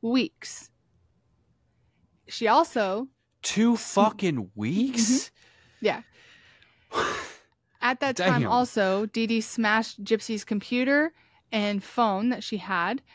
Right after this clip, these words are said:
Speaker 1: and threatened with a hammer, and then threatened to do the same thing to Gypsy's fingers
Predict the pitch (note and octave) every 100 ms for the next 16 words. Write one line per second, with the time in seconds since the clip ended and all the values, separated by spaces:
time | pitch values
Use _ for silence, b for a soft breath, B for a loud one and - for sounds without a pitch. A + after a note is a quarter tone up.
0 | b b - G#3 G#3 - A3 A3+ A#3 B3
1 | B3 B3 G#3+ G3 G#3+ F#3 F3 - A3 G#3
2 | G3+ A3 A#3 B3 C4 C4 A3 A3 G#3+ -
3 | A#3 A#3+ A#3+ A3 G#3 G#3 G#3+ G#3 F#3+ G#3
4 | - - D4 G#3+ E3+ G3+